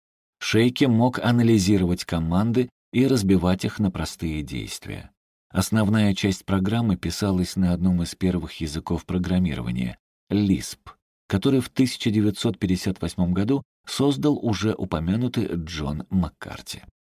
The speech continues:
Еще почти через пятьдесят лет эта же организация запустила стартап Siri, который в две тысячи десятом году купила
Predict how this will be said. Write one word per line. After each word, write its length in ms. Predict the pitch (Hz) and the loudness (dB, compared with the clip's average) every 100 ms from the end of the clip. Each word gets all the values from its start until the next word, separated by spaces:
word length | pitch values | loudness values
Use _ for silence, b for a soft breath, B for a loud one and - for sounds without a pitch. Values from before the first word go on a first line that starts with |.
| _ _ _ _ _ _ - | _ _ _ _ _ _ -2
Еще 380 | 104 127 147 151 | 0 2 2 2
почти 400 | 147 - - 127 | 0 -2 -4 -2
через 300 | 123 110 - | 0 0 0
пятьдесят 500 | 98 87 - 78 - | 0 0 0 -6 -6
лет 300 | 73 85 - | -4 -4 -6
эта 360 | - 90 - | -4 -4 -4
же 140 | 71 67 | -8 -8
организация 800 | 71 78 78 80 131 - 143 131 _ - | -6 -6 -4 -4 -6 -2 -2 -4 _ -10
запустила 720 | 95 104 117 - 151 147 143 | -6 -2 -4 -2 2 2 2
стартап 640 | 131 - 98 95 - 123 - - | -2 -4 -4 -2 -4 -4 -4 -14
Siri, 640 | - - 98 85 90 90 _ _ | -12 -2 2 2 2 -2 _ _
который 340 | - 90 95 90 | -4 0 2 2
в 100 | 85 | 0
две 200 | 85 90 | 0 0
тысячи 400 | - 87 - 80 | 0 -4 -4 -8
десятом 460 | 78 - 78 73 | -6 -6 -6 -6
году 380 | 71 87 139 135 - | -4 0 0 -2 -6
купила 640 | 85 - 85 85 82 80 | -8 -4 -2 0 -2 -6